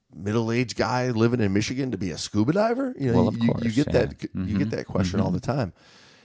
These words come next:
Speaker 1: And what, what I say to him is, that's the, the cool thing is diving will give you everything you want.
Speaker 2: Mm-hmm.
Speaker 1: You know, you, do you want that intense, high stress world
Speaker 2: Yeah, huge
Speaker 1: of, of,
Speaker 2: sacrifice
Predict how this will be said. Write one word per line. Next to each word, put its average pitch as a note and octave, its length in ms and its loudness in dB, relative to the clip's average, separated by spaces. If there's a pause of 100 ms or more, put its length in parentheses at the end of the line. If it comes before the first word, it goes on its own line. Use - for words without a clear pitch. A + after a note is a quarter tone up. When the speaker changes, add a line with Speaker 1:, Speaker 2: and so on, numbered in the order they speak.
Speaker 1:
And G2+ 440 2 (600)
what, G#2 320 2
what G2 160 2
I F2+ 260 -2 (240)
say F#2 240 -2
to C3+ 160 0
him F2+ 100 -2
is, E2 300 -6 (500)
that's F#2 240 -4
the, E2 280 -8 (180)
the - 120 -10
cool F#2+ 240 0
thing G#2 240 -2
is F2 200 -6 (120)
diving F#2 320 0
will F2+ 80 -2
give F2 200 -2
you F2+ 80 2
everything F2+ 320 -2
you F2+ 120 0
want. E2+ 240 0 (180)
Speaker 2:
Mm-hmm. C2+ 340 -4 (100)
Speaker 1:
You F2 80 -8
know, F2+ 60 -4
you, F#2 360 -4 (220)
do G2+ 120 -6
you F#2+ 120 2
want F2+ 560 0
that F2+ 180 -4
intense, F#2 800 -6 (380)
high G2 840 0
stress - 800 -4 (160)
world G2+ 600 6
Speaker 2:
Yeah, D#2+ 140 4
huge F2 220 4
Speaker 1:
of, - 40 0
of, F#2+ 60 -2
Speaker 2:
sacrifice D2+ 1000 0